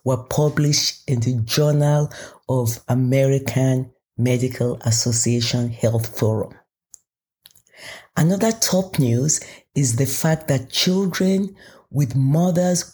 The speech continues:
who received H I V medication during pregnancy may have a higher risk of developmental delays. So this was reported by Moraes in Health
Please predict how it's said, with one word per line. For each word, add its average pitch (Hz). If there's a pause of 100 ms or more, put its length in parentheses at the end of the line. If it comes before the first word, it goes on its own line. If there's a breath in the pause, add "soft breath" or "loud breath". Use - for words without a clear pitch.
who 190
received 160 (640 loud breath)
H 175
I 160
V 156
medication 143
during 185
pregnancy 117 (500 loud breath)
may 151
have 190
a 175
higher 165
risk 135 (480 loud breath)
of 120
developmental 165
delays. 135 (420 loud breath)
So -
this 202
was -
reported 139
by 127
Moraes 131
in 135
Health 165